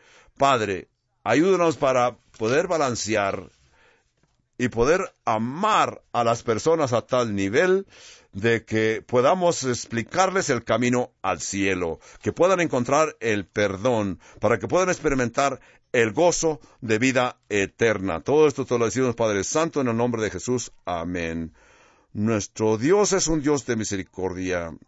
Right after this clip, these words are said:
y Él ayuda a los que no se pueden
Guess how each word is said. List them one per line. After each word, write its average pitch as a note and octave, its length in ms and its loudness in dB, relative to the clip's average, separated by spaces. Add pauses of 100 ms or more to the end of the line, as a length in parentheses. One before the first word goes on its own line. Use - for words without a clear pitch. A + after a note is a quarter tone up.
(580)
y A2 580 0
Él F#3 200 6
ayuda E3 520 2 (220)
a G2+ 140 2
los A2 160 -2
que A2+ 100 -2
no C3 100 0
se A#2+ 120 -4
pueden A#2+ 400 -2